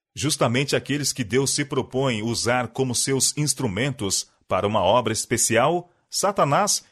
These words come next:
empregando seu máximo poder, procura transviar. Ele nos ataca em nossos pontos fracos,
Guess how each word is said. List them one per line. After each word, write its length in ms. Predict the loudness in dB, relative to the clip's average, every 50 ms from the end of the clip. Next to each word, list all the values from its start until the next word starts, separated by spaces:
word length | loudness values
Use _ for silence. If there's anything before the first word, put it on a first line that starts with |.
| _ _ -6
empregando 580 | -4 -4 -2 -2 -2 -2 -2 -2 -4 -2 -2
seu 220 | -2 -2 -2 -2 -2
máximo 560 | -2 0 0 0 0 0 -2 -2 -2 -2 -2
poder, 500 | -2 -2 -2 0 0 0 0 0 -2 -6 _ _ _ -4
procura 500 | -2 -2 -2 -2 -2 -2 0 0 0 0
transviar. 800 | -2 -2 -4 -2 -2 -4 -2 -2 0 0 0 0 -2 -6 -10 _ _ _ _ _ _ _ _ _ _ _ -4
Ele 180 | -2 0 0
nos 220 | 0 0 0 0 0
ataca 440 | 0 0 2 2 2 2 0 -2
em 40 | -2
nossos 400 | 0 0 0 0 -2 -2 -4 -4
pontos 420 | -4 -2 -4 -4 -2 -2 -2 -4 -4
fracos, 720 | -2 0 0 0 0 0 -2 -4 -4 -2 -2 -4 -6 _